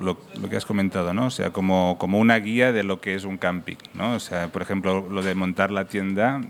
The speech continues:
yo lo grabé como un tutorial, grabé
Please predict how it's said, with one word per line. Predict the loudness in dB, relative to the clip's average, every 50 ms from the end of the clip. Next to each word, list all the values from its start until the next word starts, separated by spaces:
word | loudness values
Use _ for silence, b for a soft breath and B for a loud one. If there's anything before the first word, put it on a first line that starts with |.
| -12 -14 -16 -14 -8 -4
yo | -2 0 2
lo | 2 2 2
grabé | 2 2 2 2 0 0
como | 0 0 0 0
un | 0 -2 -2
tutorial, | -4 -4 -2 0 0 2 2 2 2 2 2 -2 -4 -6 -6 -2
grabé | 0 2 2 2 2 0